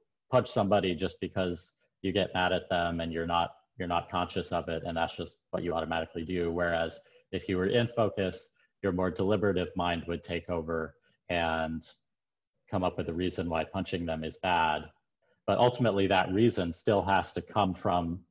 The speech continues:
your subconscious somewhere. It's just coming from a different part of your subconscious. So if you were in focus and your subconscious didn't produce a reason why you shouldn't punch somebody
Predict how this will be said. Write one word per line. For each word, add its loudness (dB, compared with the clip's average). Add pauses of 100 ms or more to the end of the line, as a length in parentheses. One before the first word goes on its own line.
your 2
subconscious -2
somewhere. 2
It's -4
just -4
coming -2
from -4
a -2
different -6
part 0
of -6
your -4
subconscious. -6 (320)
So 0
if 0
you 6
were 6
in 4
focus 2 (260)
and 0
your 4
subconscious 0
didn't 2
produce 2
a -4
reason 0
why 0
you 0
shouldn't -2
punch 0
somebody -2